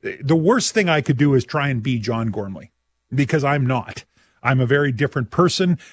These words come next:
We have, some views are exactly, exactly lined up and in other ways not. He brings a whole different experience than I bring to the show. And so, you know, I think it's just about,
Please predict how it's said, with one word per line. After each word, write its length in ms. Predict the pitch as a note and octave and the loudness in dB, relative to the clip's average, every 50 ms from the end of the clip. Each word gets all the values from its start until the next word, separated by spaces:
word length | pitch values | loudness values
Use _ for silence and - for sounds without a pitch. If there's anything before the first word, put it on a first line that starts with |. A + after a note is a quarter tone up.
| _ _ | _ _
We 160 | - A4 G4+ G3 | 2 4 4 6
have, 340 | F#3+ D#3+ A#2+ G#2+ G#2 A#2+ _ - C#3+ - - A2+ | 4 2 0 -4 -12 -14 _ -14 -14 -12 -12 -10
some 300 | - - F#3 F#3 E3+ C3 | 0 0 2 2 2 2
views 340 | C#3+ D#3 F3 G3+ A3 F3 E3 | 2 2 2 2 2 2 2
are 140 | E3+ D3+ | 2 2
exactly, 840 | D3 C#3 A2 - E3+ D3+ D#3+ D#3+ - - F3 E3+ E3+ E3 E3+ E3 - _ _ _ _ _ _ _ - | 2 0 0 0 2 2 2 0 0 0 2 2 2 0 0 -4 -8 _ _ _ _ _ _ _ -6
exactly 720 | D3 C3 A2 G2+ F#2 A#2+ F3+ G3 - - - D3 B2 A#2 | -4 -2 -2 0 2 2 2 2 0 -4 -4 -2 -2 0
lined 360 | A#2+ B2+ B2 B2 B2 A2+ A#2 | 0 0 0 -2 -2 0 0
up 220 | D3 F#3+ G3 - | 0 0 -2 -2
and 160 | E3+ C#3 C#3 C#3+ | -2 -2 -2 -2
in 160 | C#3 D3+ D3 | -2 -2 0
other 240 | C#3+ D3+ D#3+ F3 E3 | 0 0 0 0 0
ways 320 | E3 E3 F3+ F#3 D#3 C3 | 0 0 0 -2 0 0
not. 380 | E3 F3 G#3 A3 D#3 - - - _ _ _ _ _ _ _ | 2 2 2 0 -4 -8 -12 -20 _ _ _ _ _ _ _
He 140 | - E3+ E3 | 0 0 2
brings 320 | C3 D#3 D#3+ E3 D#3+ B2+ | 2 2 2 4 2 2
a 60 | C#3 | 0
whole 220 | - - E3+ D#3 C3+ | 0 0 0 0 2
different 300 | D3 D#3 C3+ - D3+ C#3+ | 0 0 0 0 -2 -2
experience 600 | A#2+ - - - - F3 F#3 F#3+ F3+ D#3+ - - | -4 -4 -6 -4 -2 -2 0 0 -2 -2 -2 -4
than 120 | C#3 C3 | -2 0
I 160 | D3 E3+ F#3+ | 0 0 0
bring 300 | F#3+ E3 F3 F3 F#3 F#3 - | 2 2 0 2 2 0 0
to 120 | - F3+ | -2 -4
the 100 | D3+ D3 | -4 -4
show. 340 | - - F3+ E3+ E3+ E3 - - - - - - _ | -4 -2 0 0 0 -2 -4 -8 -16 -20 -20 -20 _
And 200 | - - C3+ B2 | -4 -4 -4 -2
so, 360 | - - D#3 C#3+ C#3 C#3 B2+ - _ _ _ _ _ _ _ | -2 0 0 2 2 2 0 -2 _ _ _ _ _ _ _
you 80 | D3+ C#3+ | -2 0
know, 80 | C3+ | 0
I 140 | B2 C3 C#3 | 2 2 2
think 140 | C#3+ E3+ C#3+ | 2 2 0
it's 120 | C3 - | -2 -2
just 220 | - D#3+ - - - | -2 -4 -2 -2 0
about, 320 | A#2+ C3 C#3+ C#3+ C#3+ | 0 2 2 2 0